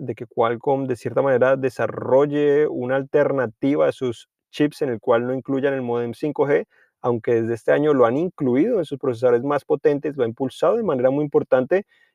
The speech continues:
y no creo que Huawei sea tan importante en ese sentido, a menos de que firmen, sin duda, un acuerdo muy grande en el cual Huawei tenga que comprar muchísimos pro-,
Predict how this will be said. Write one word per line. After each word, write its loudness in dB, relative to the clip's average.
y -4
no 0
creo 4
que -10
Huawei 2
sea 0
tan 0
importante -2
en 0
ese -6
sentido, -2
a 0
menos -2
de -4
que -20
firmen, 0
sin -2
duda, 6
un 2
acuerdo 4
muy 2
grande 4
en -2
el -4
cual 2
Huawei 2
tenga -6
que -12
comprar -2
muchísimos -8
pro-, 0